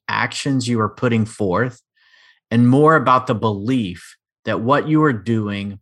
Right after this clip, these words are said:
will work this time. Taylor's belief that I can do hard things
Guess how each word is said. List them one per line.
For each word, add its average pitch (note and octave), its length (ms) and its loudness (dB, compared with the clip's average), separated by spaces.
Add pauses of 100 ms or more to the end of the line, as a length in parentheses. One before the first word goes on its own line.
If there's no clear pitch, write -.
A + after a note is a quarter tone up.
will G#2+ 260 0
work F#2 380 -2
this E2 220 -8
time. E2+ 440 -8 (1000)
Taylor's F3+ 500 2
belief G#2 720 -4
that G2 160 -2
I A2+ 180 2
can A#2 220 0
do G#2 200 -4
hard F#2+ 340 -2
things E2+ 640 -6